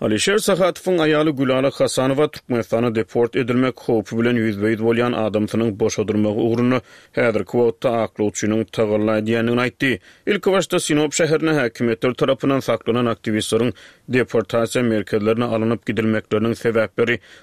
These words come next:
olaryň ýakynlaryna we egindeşlerine badawat ma'lum edilmedi. Olar halkara gowrak statusyna eýe bolmak üçin iki ýyl ozal Türkiýanyň Sinop şäherine ýerli hökümete ýüz tutan ekenler.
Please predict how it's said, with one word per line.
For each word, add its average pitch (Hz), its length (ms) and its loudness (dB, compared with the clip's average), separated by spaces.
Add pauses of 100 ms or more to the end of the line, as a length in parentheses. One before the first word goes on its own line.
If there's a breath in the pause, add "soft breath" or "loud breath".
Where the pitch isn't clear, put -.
olaryň 113 380 2
ýakynlaryna 110 680 0
we 120 120 2 (400 soft breath)
egindeşlerine 110 720 -2
badawat 110 540 0
ma'lum 110 340 0
edilmedi. 117 500 0 (280 soft breath)
Olar 143 220 0
halkara 147 440 0
gowrak 135 400 0
statusyna 156 560 0
eýe 123 160 2
bolmak 139 320 2
üçin 147 220 -2 (240 soft breath)
iki - 260 -2
ýyl 123 160 4
ozal 127 180 2
Türkiýanyň 123 600 -2 (260 soft breath)
Sinop 120 460 -2
şäherine 127 420 0
ýerli 113 320 0
hökümete 127 480 -2
ýüz 107 180 0
tutan 113 220 -2
ekenler. 120 440 0